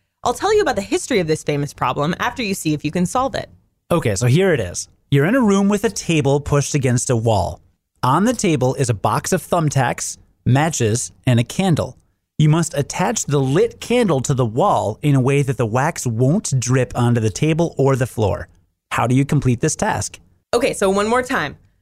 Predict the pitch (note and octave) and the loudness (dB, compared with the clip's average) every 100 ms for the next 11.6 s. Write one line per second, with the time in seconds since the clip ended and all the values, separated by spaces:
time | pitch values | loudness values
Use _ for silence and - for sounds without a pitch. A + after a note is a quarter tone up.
0 | _ - G#3+ G#3+ F#3+ G3+ C#4 F4+ G4 - | _ -2 0 2 2 0 0 -2 -4 -2
1 | F3+ D#3 D#3+ - - - F#3+ F#3+ - F#3+ | -2 0 -2 -2 -6 -4 -2 -2 0 0
2 | F#3 B2+ - - _ _ _ G#3+ E4 C#4 | 2 0 -2 -12 _ _ _ 0 0 -2
3 | - G#3+ F#3+ F3 E3 - D#3 - D#3+ G3+ | -6 -4 -2 -2 -4 -4 -10 -4 -4 -2
4 | D4+ G4+ - - F#3 F3 E3+ E3+ G#3+ - | -2 -4 -8 -8 -4 -4 -2 -4 -4 -4
5 | G#3 G3+ - C4+ F#3 - _ _ _ - | -4 -2 -2 0 -2 -4 _ _ _ -2
6 | A3 F#3+ B3 F4 G4 - D4 C#4 - E3+ | 0 2 0 -2 -2 -2 -4 -4 -4 -4
7 | D#3+ E3+ - - G4+ E4 F3+ F3+ - C#4+ | 0 -2 -2 -2 0 2 2 0 -2 0
8 | F4 D#4 D4+ G3 D#3+ - G3 F3+ G#3 A#3 | 0 2 2 2 0 -2 -2 0 -2 -2
9 | A3+ F3+ F#3+ G3+ - F#3 A#3 C#4 F#3 A#3 | -2 -2 0 -2 -4 -2 -2 -4 -4 -4
10 | A#3 - F#3+ - E3 - C#4 C4+ C#4 F3 | -2 -2 -2 -4 -10 -6 -2 0 0 0
11 | F3+ F3+ - F3 C3+ - | -2 -4 -2 -2 -2 -10